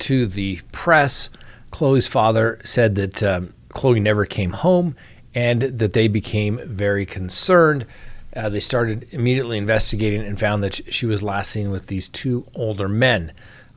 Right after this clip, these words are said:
Eyewitnesses described her as being with the two older men,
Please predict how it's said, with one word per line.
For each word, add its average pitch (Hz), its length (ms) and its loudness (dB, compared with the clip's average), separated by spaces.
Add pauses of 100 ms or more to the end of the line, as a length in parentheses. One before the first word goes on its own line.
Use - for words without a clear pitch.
Eyewitnesses 113 680 -2
described 107 640 0
her 117 300 -4
as 107 220 -6
being 107 280 -2
with 104 200 -4
the 98 100 -4
two 110 260 -4
older 101 240 -2
men, 151 320 0